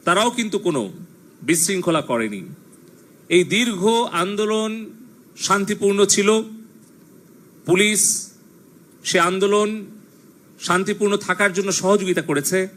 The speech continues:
কোথাও শক্তি প্রয়োগ করেনি। কিন্তু আমরা লক্ষ্য করলাম, মিথ্যা অপপ্রচার ছড়িয়ে, দুইজন ছাত্র মৃত্যুবরণ করেছে এই গুজব ছড়িয়ে সারা বাংলাদেশকে অশান্ত করার চেষ্টা করা হলো।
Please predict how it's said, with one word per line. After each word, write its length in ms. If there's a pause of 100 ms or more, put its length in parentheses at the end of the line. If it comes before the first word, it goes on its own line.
(320)
কোথাও 240
শক্তি 320
প্রয়োগ 300
করেনি। 380 (680)
কিন্তু 220
আমরা 160
লক্ষ্য 280
করলাম, 360 (1800)
মিথ্যা 360
অপপ্রচার 560
ছড়িয়ে, 340 (1600)
দুইজন 420
ছাত্র 380
মৃত্যুবরণ 560
করেছে 340
এই 100
গুজব 360
ছড়িয়ে 320 (1040)
সারা 240
বাংলাদেশকে 580
অশান্ত 380
করার 300
চেষ্টা 280
করা 220
হলো। 220